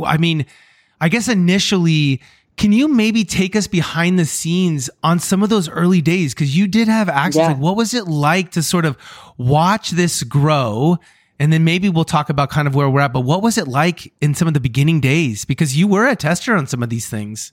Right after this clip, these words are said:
Speaker 2: Yeah, it's great. A great question. I think the most important thing we could do is just take a big step back and just mark the moment that we have been in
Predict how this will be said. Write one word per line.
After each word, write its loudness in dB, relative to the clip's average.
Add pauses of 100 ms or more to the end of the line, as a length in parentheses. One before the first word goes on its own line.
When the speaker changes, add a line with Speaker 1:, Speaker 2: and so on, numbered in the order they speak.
Speaker 2:
Yeah, 2 (100)
it's 0
great. 0
A -2
great 0
question. -2 (100)
I 2
think -6
the 0
most 0
important -2
thing 0
we 0
could -4
do 2
is 2
just -2
take 0
a 2
big 0
step -4
back -6
and 0
just -4
mark 0
the -2
moment 0
that -2
we 0
have 0
been 0
in -4